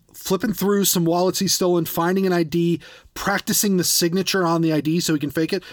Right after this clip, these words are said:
We're like, "Oh, this guy's a pretty smooth cat. I don't know a lot about him. He looks kinda crazy, but look at him forging that signature. He's clearly got a plan."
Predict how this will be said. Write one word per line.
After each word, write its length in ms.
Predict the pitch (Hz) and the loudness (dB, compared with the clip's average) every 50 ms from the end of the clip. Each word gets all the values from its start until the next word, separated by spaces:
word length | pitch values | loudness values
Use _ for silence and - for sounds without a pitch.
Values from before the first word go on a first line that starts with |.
| - - | -12 -8
We're 80 | - 147 | -4 -4
like, 140 | 147 139 - | -4 -4 -6
"Oh, 380 | - 202 240 233 202 143 127 113 | -4 -2 -2 0 0 0 0 0
this 140 | 127 202 - | -2 -2 -2
guy's 180 | - - 185 143 | -2 -2 -2 -4
a 60 | 147 | -4
pretty 180 | - - 175 175 | -4 -2 -2 -2
smooth 380 | - - 185 185 185 175 - | 0 0 0 0 0 -2 -2
cat. 240 | - 254 254 208 151 | -2 -2 0 2 2
I 40 | 147 | 0
don't 140 | 160 185 185 | 0 0 0
know 100 | 180 180 | 0 2
a 40 | |
lot 180 | 180 180 170 170 | 2 2 0 0
about 220 | 151 170 175 214 | 0 -2 -2 0
him. 80 | 269 220 | 0 2
He 40 | 170 | 2
looks 200 | 160 170 - - | 2 0 0 -2
kinda 180 | 202 185 180 | -2 0 -2
crazy, 400 | 165 - 185 185 190 180 247 226 - - - - - | 0 0 0 0 0 0 -2 -4 -6 -8 -14 -6 -2
but 80 | 170 | -2
look 160 | 214 269 - 247 | 0 0 0 0
at 40 | 208 | 0
him 160 | 208 202 175 | 0 0 0
forging 340 | 151 - 220 220 196 202 208 | -2 -2 -2 -2 0 0 -2
that 160 | 196 185 - | -2 -2 -2
signature. 580 | - 277 262 233 196 - - 147 131 127 123 - | -2 0 0 -2 -2 -2 -2 -2 -2 -2 -2 -2
He's 280 | 165 156 180 - - - - - - - | -2 -2 -2 -2 -2 -6 -10 -20 -18 -8
clearly 280 | - - 330 269 220 196 | -2 0 0 2 2 0
got 120 | 175 170 | 0 0
a 40 | 175 | -2
plan." 360 | - - 294 269 202 143 117 | -2 -2 0 0 0 -2 -4